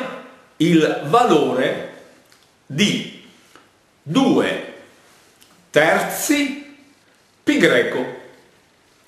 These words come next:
Ora, se, come dico io, pi greco va considerato solo come tre,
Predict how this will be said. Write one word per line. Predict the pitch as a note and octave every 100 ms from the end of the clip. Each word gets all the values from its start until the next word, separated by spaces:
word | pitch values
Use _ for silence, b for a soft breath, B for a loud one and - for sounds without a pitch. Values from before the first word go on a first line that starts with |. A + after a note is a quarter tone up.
| _
Ora, | C4 E3 - - - - - -
se, | - E4 A3+ - - - - _
come | - C3 C#3+ C#3+ C#3 C3
dico | F3+ - D3
io, | C#3+ C#3+ C#3 C3 B2 - - - - _ _ _ _ _ _ _
pi | G3+ G#3
greco | E3 F#3 A3 D#3+
va | C#3+ D#3
considerato | D#3 C#3+ C3+ C3+ C3 C#3 D3+ D3 -
solo | D3+ D3 B2+ -
come | C3+ B2+ A#2+ A#2 - -
tre, | - C3+ A#2+ G#2+ G2+ D3 A3 G#3+ -